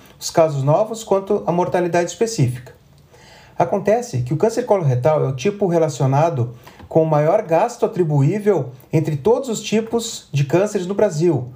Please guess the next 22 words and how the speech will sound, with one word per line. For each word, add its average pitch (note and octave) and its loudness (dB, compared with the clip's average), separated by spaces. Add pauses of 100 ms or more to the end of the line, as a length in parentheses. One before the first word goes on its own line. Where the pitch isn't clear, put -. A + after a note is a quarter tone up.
(300)
com C#3 2
o C3 0
cálculo E3 2
realizado C#3 2
em D#3 -2
dois C3+ 0
mil C#3 2
e C3 0
dezoito B2 0
de B2+ 0
quinze D4 0
por E3+ -2
cento F#3 -2
dos D#3 0
gastos D3 0
federais C#3+ 0 (220)
com E3+ 0
neoplasias. D#3 0 (840)
Portanto, D#3+ 0 (100)
a C3+ 2
discussão E3 0
sobre C#3 0